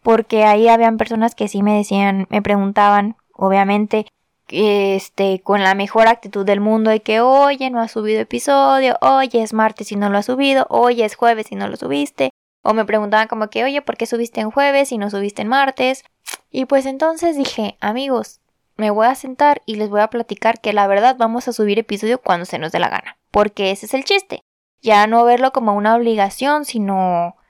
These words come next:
pues algo padre, algo rico, que igual yo les aviso todo el tiempo, siempre y cada vez que suba un episodio, yo se los aviso en todas las redes sociales, que es el Instagram del podcast,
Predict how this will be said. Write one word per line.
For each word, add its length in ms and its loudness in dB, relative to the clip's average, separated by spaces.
pues 200 -4
algo 320 0
padre, 400 2
algo 240 0
rico, 420 -2
que 340 2
igual 720 0
yo 160 0
les 180 -2
aviso 360 0
todo 200 -4
el 200 -4
tiempo, 500 -2
siempre 400 -4
y 80 -2
cada 300 0
vez 180 -4
que 100 -6
suba 220 -2
un 140 -2
episodio, 640 0
yo 240 -2
se 120 -6
los 200 -4
aviso 520 -2
en 180 -2
todas 220 2
las 160 -6
redes 180 -4
sociales, 720 0
que 80 -2
es 160 -6
el 200 -2
Instagram 840 0
del 300 -2
podcast, 640 -2